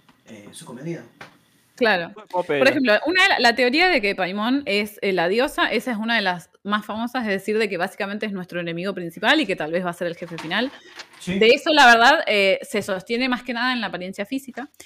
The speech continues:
Speaker 2: Después, por ejemplo, otra cosa que es interesante es que,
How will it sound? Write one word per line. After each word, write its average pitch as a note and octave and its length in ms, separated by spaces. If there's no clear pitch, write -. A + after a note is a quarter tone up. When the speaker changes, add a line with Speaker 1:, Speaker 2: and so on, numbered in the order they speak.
Speaker 2:
Después, B3+ 380
por F#4 140
ejemplo, D4+ 580
otra A#3+ 260
cosa B3+ 320
que G3 240
es - 200
interesante G#3 680
es - 140
que, B3+ 320